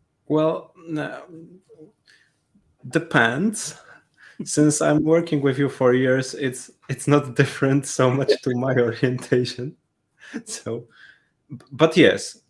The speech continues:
generally, uh, at least to some sort of psychotherapies, you know,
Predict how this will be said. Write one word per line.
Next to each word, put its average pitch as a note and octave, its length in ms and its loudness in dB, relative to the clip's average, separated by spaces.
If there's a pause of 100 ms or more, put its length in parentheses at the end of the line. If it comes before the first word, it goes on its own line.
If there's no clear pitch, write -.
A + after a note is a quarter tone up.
(380)
generally, D3 840 -2 (160)
uh, A#2 420 -12 (600)
at C3+ 220 -4
least D#3 240 -2
to B2+ 80 -8
some A#2+ 360 0
sort A2+ 440 -4
of A#2 120 -8
psychotherapies, A2 1160 -10 (240)
you A2+ 140 -8
know, A2 240 -10